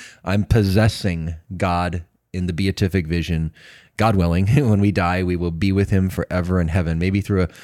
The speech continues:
a detour in purgatory or on the way to pur-, uh, through to heaven through purgatory. But in the end, we will possess God, and that will be the, the fulfillment, the, the highest form, um,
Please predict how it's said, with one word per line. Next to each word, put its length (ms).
a 80
detour 340
in 60
purgatory 720
or 220
on 160
the 60
way 140
to 80
pur-, 220
uh, 220
through 300
to 160
heaven 340
through 160
purgatory. 460
But 220
in 200
the 180
end, 320
we 120
will 160
possess 480
God, 500
and 160
that 300
will 140
be 120
the, 320
the 120
fulfillment, 640
the, 120
the 120
highest 320
form, 360
um, 540